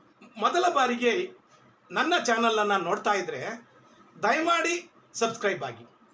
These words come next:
ನಮ್ಮ ಒಳ್ಳೆ ವಿಚಾರಗಳನ್ನು ಮತ್ತು ನಿಮ್ಮ ಒಳ್ಳೆ ವಿಚಾರಗಳನ್ನು ವಿನಿಮಯ ಮಾಡ್ಕೊಳ್ಳೋಣ.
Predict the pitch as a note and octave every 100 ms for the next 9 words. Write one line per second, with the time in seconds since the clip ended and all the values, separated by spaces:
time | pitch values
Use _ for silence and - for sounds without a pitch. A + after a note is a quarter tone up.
0 | _ _ _ _ - - D#3+ A3+ D#4+ D4+
1 | C4+ C4 A#3+ A#3+ A3+ A3 G#3 G#3 G#3 A3+
2 | A#3+ - A#3 A#3+ A3 C4 F#4 E4 B3+ A#3+
3 | G#3+ G3+ G3+ F#3+ F3+ F3 F#3 F#3+ D3+ C4+
4 | F4 D4+ A#3+ F3 C3 C#3+ B2